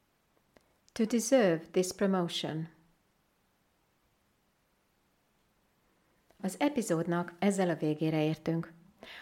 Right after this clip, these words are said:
Ha tetszett, iratkozz fel az Üzleti Angol egy csésze kávé mellett podcastra kedvenc podcast felületeden, és ha vannak az üzleti angol iránt érdeklődő barátaid, ismerőseid, oszd meg velük is.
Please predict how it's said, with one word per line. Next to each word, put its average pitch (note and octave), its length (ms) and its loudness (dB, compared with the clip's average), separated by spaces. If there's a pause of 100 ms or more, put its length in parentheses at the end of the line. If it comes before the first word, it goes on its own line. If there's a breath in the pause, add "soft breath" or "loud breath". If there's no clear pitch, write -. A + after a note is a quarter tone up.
(140 loud breath)
Ha - 180 -2
tetszett, C#4 580 0
iratkozz E3+ 460 2
fel E3+ 140 0
az D#3+ 140 0
Üzleti D#3+ 320 -2
Angol D#3+ 240 -4
egy D3+ 100 -4
csésze D#3 320 -4
kávé D#3+ 300 -2
mellett D#3 320 -2
podcastra F3 500 -4
kedvenc D#3 420 -4
podcast G3+ 440 -6
felületeden, E3+ 640 -2 (260 loud breath)
és - 160 -2
ha A#3+ 100 0
vannak G#3 320 2
az F3 120 0
üzleti F3 340 -2
angol E3 240 -2
iránt D#3+ 340 -4
érdeklődő D#3 520 -4
barátaid, F#3 480 -2
ismerőseid, D#3+ 800 -2 (300 loud breath)
oszd G#3+ 220 0
meg D3+ 140 -4
velük C#3+ 300 -4
is. - 300 -8